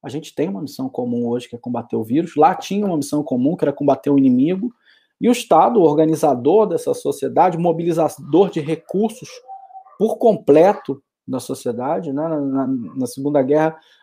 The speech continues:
o, o, o sujeito não podia consumir tal coisa porque tal coisa era importante pro esforço de guerra. Não podia andar de carro porque eu precisava da gasolina pro tanque de guerra, pro avião, et cetera. Então,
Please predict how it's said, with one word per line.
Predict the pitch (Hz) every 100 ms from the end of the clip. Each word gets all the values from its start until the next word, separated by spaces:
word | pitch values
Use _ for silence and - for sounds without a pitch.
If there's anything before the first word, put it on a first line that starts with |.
| -
o, | 147
o, | 127 139 131 123 131
o | 135
sujeito | - 143 147 -
não | 226
podia | 254 311 220 220
consumir | 247 240 - 269 180
tal | 208 196
coisa | - 139 135 180 220
porque | 226 - 277 302 285 214
tal | 170 165
coisa | 151 147
era | 190
importante | 214 202 185 185
pro | 220
esforço | 214 240 202
de | 247
guerra. | 226 202 165 135
Não | 147
podia | 165 165
andar | 170 170
de | 175 -
carro | 160 175 208
porque | - 220
eu |
precisava | 214 - 185 185
da | 196
gasolina | 202 190 180 180 190
pro | 196
tanque | - 196 196 196
de | 214
guerra, | 196 185 156 135
pro | 156
avião, | 170 160 170 185
et | 202
cetera. | - 147 117 113 - _ _ _ _ 120
Então, | 127 196 233 220